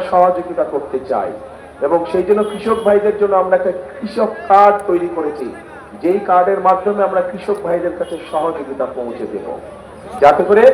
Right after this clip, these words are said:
কৃষক ভাইদের উপকার হয়। এর বাইরে আমরা শুধু গাজীপুর জেলার জন্য, এই যে গাজীপুর, এই গাজীপুরের জন্য আমরা কতগুলো চিন্তা ভাবনা করেছি, এই এলাকার মানুষের বিভিন্ন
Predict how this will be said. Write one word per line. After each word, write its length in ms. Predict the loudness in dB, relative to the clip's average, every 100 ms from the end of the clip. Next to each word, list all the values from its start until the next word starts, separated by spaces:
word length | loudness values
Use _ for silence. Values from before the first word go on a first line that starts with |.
| 4 -6 -10
কৃষক 280 | -4 0 0 2
ভাইদের 280 | 0 0 -2
উপকার 320 | -2 0 0 0
হয়। 200 | -4 -8 -10 -14 -16 -16 -6 2 6
এর 100 | 8 10
বাইরে 260 | 10 8 6 6
আমরা 180 | 8 6 6 -4 -8
শুধু 180 | -6 -2 2 6
গাজীপুর 420 | 6 4 -4 -6 -2
জেলার 280 | 2 2 2
জন্য, 220 | -4 -4 -6 -8 -14 -16 -16 -8 -4
এই 80 | 2
যে 80 | 2 4
গাজীপুর, 460 | 2 2 0 -2 -2 -6 -14 -18 -16 -4 0
এই 100 | 2 6
গাজীপুরের 460 | 4 4 0 0 0
জন্য 140 | 0 2
আমরা 140 | 2 0 0
কতগুলো 340 | 0 2 4 4 0 -8 -16 -14
চিন্তা 240 | -12 -4 -2 0
ভাবনা 240 | -2 -4 -6
করেছি, 280 | -10 -10 -10 -6
এই 60 | -4
এলাকার 340 | -2 0 0 0 -4
মানুষের 380 | -6 -4 -6 -6 -12 -18 -6
বিভিন্ন 260 | -4 -2